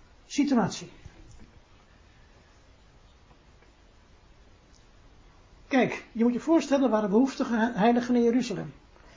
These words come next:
En dan gaat Paulus dus een collecte houden. Onder de natie. En dan zegt hij erbij, jullie hebben zoveel van hem gehad.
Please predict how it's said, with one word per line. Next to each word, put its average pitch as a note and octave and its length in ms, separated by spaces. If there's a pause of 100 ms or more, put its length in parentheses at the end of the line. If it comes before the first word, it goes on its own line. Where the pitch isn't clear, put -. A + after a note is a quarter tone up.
(120)
En G3+ 100
dan G3+ 80
gaat G3+ 240
Paulus A#3 340
dus A3 140
een A3+ 100
collecte B3 360
houden. - 280 (760)
Onder F3+ 200
de G3+ 80
natie. A#3+ 520 (1080)
En - 60
dan F#3+ 120
zegt C#4+ 200
hij G#3+ 100
erbij, B3 460 (440)
jullie G3+ 180
hebben F3 200
zoveel E4 420
van C#4+ 140
hem C#4 160
gehad. C4 420